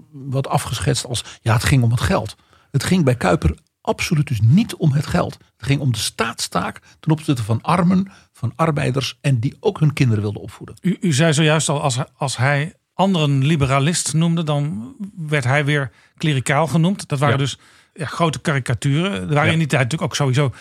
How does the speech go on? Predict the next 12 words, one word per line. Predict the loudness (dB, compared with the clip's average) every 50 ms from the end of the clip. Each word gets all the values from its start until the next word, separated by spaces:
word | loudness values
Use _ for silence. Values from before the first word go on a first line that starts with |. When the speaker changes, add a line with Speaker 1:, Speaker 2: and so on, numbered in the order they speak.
| -16 -20 _
Speaker 2:
veel | -2 0 0 0
karikaturen | 2 0 0 0 0 -2 -2 0 0 0 2 2 0 0 0
waar | 0 -2 0
Kuyper | 2 2 2 2 0 -2 -4 -2
in | -2 0 0 -2 -4 _ _ _
voorkwam. | _ -4 -2 -2 0 2 0 0
Albert | 0 0 0 0 0 -2 0
Haan | 0 2 2 2 2 0 -2
bijvoorbeeld, | -2 -2 -2 -2 -2 -2 -2 -4 -6 -8 -8 -4
die | -2 0 2
hem | 2 2 0
als | -2 -4